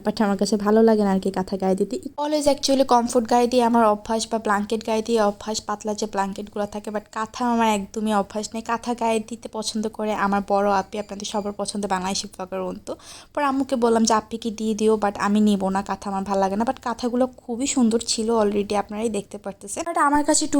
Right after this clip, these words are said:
be honest সেলাইয়ের কোয়ালিটিটা পছন্দ হয় না, একটু বড় বড় সেলাইটা ছিল। আমার কাছে কাঁথার সেলাইটা যদি একটু ছোট ছোট করে ঘন সেলাই দেওয়া হয় সেক্ষেত্রে ভালো লাগে আর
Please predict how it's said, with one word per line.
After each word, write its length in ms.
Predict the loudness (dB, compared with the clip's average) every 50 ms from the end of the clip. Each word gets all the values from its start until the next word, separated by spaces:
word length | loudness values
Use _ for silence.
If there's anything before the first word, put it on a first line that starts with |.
| 4 6
be 60 | 6 6
honest 220 | 6 6 4 2 2 2 2
সেলাইয়ের 320 | 4 4 6 6 6 4 4
কোয়ালিটিটা 540 | 4 2 2 2 2 2 0 0 0 -2 0
পছন্দ 340 | 0 -2 -2 0 0 2 2 2 2
হয় 140 | 0 0 0
না, 100 | 0 0
একটু 320 | 0 -2 -6 -10 -8 -10 -6 -2
বড় 220 | 0 2 2 2
বড় 220 | 2 4 4 4 4
সেলাইটা 400 | 2 2 4 2 2 2 0 -2
ছিল। 240 | -2 0 2 2
আমার 240 | 4 4 4 2 0
কাছে 200 | 0 0 -2 -2
কাঁথার 360 | -2 -4 -4 -4 -4 -4 -4
সেলাইটা 360 | -2 0 2 2 2 4 4 2
যদি 180 | 2 2 0
একটু 140 | -2 -2 -4
ছোট 240 | -6 -4 -4 -2 -4
ছোট 240 | -2 -2 -2 -2 -2
করে 260 | -2 -2 -2 -2 -2 -2
ঘন 300 | -2 -4 -2 0 0 0
সেলাই 300 | 0 2 2 2 2 2
দেওয়া 280 | 2 2 2 2 4 2
হয় 100 | 2 2
সেক্ষেত্রে 500 | 2 0 -2 -2 -2 -6 -6 -6 -8 -6
ভালো 260 | -2 -2 0 0 2
লাগে 280 | 2 0 0 -2 -4
আর 140 | -6 -6 -8